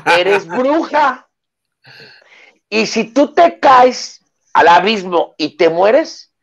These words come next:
Speaker 1: no eres bruja y Dios te va a perdonar".
Speaker 2: <laughs> De esa misma
Speaker 1: Así se las gastaban,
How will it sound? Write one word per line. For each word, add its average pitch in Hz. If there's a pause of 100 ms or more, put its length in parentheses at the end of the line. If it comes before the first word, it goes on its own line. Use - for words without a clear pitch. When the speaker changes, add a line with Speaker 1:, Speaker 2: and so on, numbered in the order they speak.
(600)
Speaker 1:
no 175
eres 240
bruja 247 (440)
y 160
Dios 214
te 170
va 175
a 156
perdonar". 113 (960)
Speaker 2:
<laughs> 185 (1160)
De 139
esa 302
misma 247
Speaker 1:
Así 320
se 359
las 311
gastaban, 294